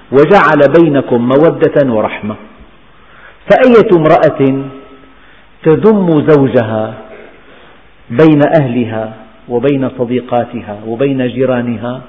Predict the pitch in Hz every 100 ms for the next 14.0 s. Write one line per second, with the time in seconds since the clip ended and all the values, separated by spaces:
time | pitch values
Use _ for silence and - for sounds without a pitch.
0 | - - - - - 151 135 135 127 151
1 | - 139 139 139 185 - 139 - - -
2 | - - - - _ - 147 151 156 151
3 | 139 139 131 120 127 147 139 139 123 127
4 | 123 123 131 139 - 123 123 127 123 131
5 | 139 139 117 120 - - _ _ - _
6 | - 190 170 135 135 135 127 139 139 -
7 | - - - - _ _ - - - 208
8 | 202 190 185 - 240 214 175 170 156 156
9 | 151 151 - 135 135 127 123 131 127 120
10 | 113 107 123 113 110 - 117 117 113 110
11 | 110 - 117 123 123 127 - - - -
12 | - - 208 190 170 156 156 214 - 170
13 | 160 147 135 147 170 - 156 - 170